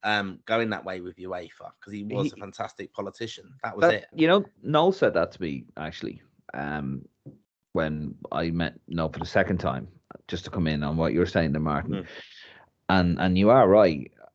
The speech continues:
Speaker 2: And <sighs> it, it
Speaker 1: I'm always
Speaker 2: pains
Speaker 1: right.
Speaker 2: me.
Speaker 1: I know I'm right.
Speaker 2: Oh, you are right. Yeah, absolutely.
Speaker 1: <laughs>
Speaker 2: Um, but it pains me to give that man any sort of compliment.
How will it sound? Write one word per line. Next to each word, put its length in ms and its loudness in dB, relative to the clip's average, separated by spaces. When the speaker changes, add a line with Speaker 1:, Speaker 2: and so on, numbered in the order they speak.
Speaker 2:
And 300 -6
<sighs> 680 -6
it, 240 -6
it 120 -6
Speaker 1:
I'm 120 0
always 180 4
Speaker 2:
pains 100 2
Speaker 1:
right. 240 0
Speaker 2:
me. 80 -2
Speaker 1:
I 40 -4
know 160 0
I'm 140 0
right. 320 -2
Speaker 2:
Oh, 60 6
you 140 12
are 180 10
right. 260 12
Yeah, 240 6
absolutely. 520 2
Speaker 1:
<laughs> 60 -14
Speaker 2:
Um, 560 6
but 380 8
it 180 4
pains 440 -4
me 80 -2
to 80 -4
give 220 2
that 180 0
man 340 -4
any 240 -4
sort 380 -2
of 300 -4
compliment. 640 -4